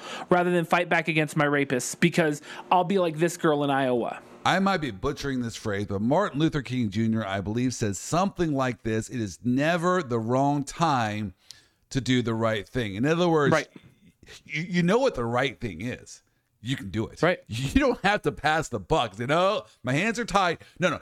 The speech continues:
Speaker 2: If you know what the right thing is,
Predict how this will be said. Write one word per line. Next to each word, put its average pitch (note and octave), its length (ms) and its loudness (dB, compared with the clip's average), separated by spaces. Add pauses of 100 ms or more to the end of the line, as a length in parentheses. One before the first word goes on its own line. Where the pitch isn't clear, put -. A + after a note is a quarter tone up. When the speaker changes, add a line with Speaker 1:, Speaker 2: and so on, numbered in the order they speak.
(140)
Speaker 2:
If E3 260 0
you B3+ 280 2
know G#3+ 480 0 (220)
what F#3+ 340 0
the D3 160 4
right D3 600 0
thing D#3 300 2
is, B2+ 560 -2